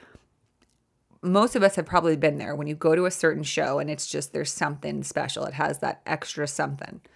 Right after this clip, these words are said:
Magic. So really everything is magic.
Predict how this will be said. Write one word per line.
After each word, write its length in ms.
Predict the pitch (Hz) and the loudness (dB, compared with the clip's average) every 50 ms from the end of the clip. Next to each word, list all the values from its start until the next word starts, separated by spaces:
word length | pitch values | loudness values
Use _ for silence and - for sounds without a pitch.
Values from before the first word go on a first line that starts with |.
| _ _ _ - _ _ _ - - - - _ _ 302 | _ _ _ -20 _ _ _ -20 -20 -20 -20 _ _ 2
Magic. 640 | 302 311 311 302 226 233 233 226 240 233 - - - _ _ _ _ - - - _ _ - _ | 4 6 6 6 4 4 2 2 0 -2 -6 -14 -20 _ _ _ _ -20 -20 -20 _ _ -16 _
So 500 | - - 277 262 247 247 240 240 233 - - | -6 -2 0 2 2 4 2 2 0 -2 -4
really 300 | 233 302 381 359 302 220 | -4 -2 0 2 4 4
everything 300 | 185 180 185 185 175 175 | 4 2 2 0 -2 -2
is 80 | 165 | 0
magic. 440 | 175 170 156 160 170 165 175 - - | 0 0 0 2 2 0 0 -2 -8